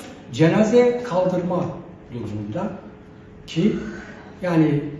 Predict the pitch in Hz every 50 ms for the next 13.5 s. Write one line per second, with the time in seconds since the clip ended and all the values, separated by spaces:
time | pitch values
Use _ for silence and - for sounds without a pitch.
0 | - - - - - 170 165 165 160 151 143 139 139 139 151 165 175 175 - -
1 | - 117 107 104 101 - - - 113 110 113 - - - - - - - - -
2 | - - - - - - - - - 147 143 135 127 127 - - - - - -
3 | - - - - - 147 127 - - - 208 - - 147 117 - 107 110 107 104
4 | 104 101 104 104 - - 156 143 - - 175 165 - - 151 120 104 101 107 107
5 | 110 98 104 - - 165 160 - - - - - - - - - - - - -
6 | 143 151 151 170 185 208 247 277 269 - - - - - - - - - 254 247
7 | - - - - 226 214 208 202 196 202 202 - - 185 - - 202 175 175 170
8 | 165 170 156 - - 165 165 156 143 147 147 139 135 135 135 135 135 - - -
9 | - - - - - - - - - - - - - - - - - - - -
10 | - - - - - - - - - - - - - - 131 123 135 123 123 131
11 | 127 - - 139 131 123 - - - 120 123 131 123 123 127 123 - - - -
12 | - - - - - - - - - - - - - - - - - - - -
13 | - 139 139 139 135 135 139 - 135